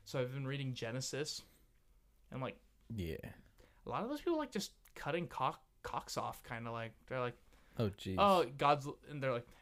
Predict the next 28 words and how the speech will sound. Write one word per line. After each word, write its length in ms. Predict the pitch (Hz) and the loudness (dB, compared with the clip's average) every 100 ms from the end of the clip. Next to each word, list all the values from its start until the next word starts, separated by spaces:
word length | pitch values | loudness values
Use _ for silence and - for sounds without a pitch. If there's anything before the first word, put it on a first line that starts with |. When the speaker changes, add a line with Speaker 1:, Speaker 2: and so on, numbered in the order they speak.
| - | -4
Speaker 1:
"And 120 | 143 | 0
then 160 | 147 139 | 2 6
God 300 | 139 139 131 | 8 8 6
said, 240 | 135 - | -2 -2
'Cut 260 | - 151 147 | 4 6 8
off 260 | 135 131 | 8 6
the 120 | 120 | -2
tips 380 | 107 - 123 - | -6 -4 -4 -4
of 80 | 117 | -6
your 80 | 107 | -6
penis, 380 | - 117 113 107 | -4 -4 -4 -4
circumcise 640 | 147 131 123 117 120 117 | -2 -2 -2 -4 -2 -2
yourself, 380 | 110 - 113 110 | -4 -6 -6 -4
and 80 | 123 | -2
you'll 180 | 120 110 | -2 0
win 220 | 120 110 | -2 -4
this 200 | 107 - | -8 -12
war.'" 460 | 113 107 107 101 - | -10 -8 -8 -8 -10
Speaker 2:
Sketchy. 880 | - - - 110 143 - - 95 92 - - - _ - - - - - | -16 -4 4 6 6 2 -4 -4 -6 -12 -20 -20 _ -20 -20 -20 -16 -6
Speaker 1:
And 120 | 135 | -6
it's 120 | 131 | -2
like, 240 | 123 - - _ - _ - | -4 -6 -16 _ -20 _ 0
Abraham 600 | 123 170 151 123 120 120 | 4 4 4 2 -2 0
was 180 | 120 120 | -2 -2
ninety-nine 760 | 120 120 170 180 185 165 170 | -2 0 -2 0 2 4 2
years 260 | 165 139 - | 2 2 2
<laughs> 100 | - | 2
old. 400 | 190 165 131 | 6 4 4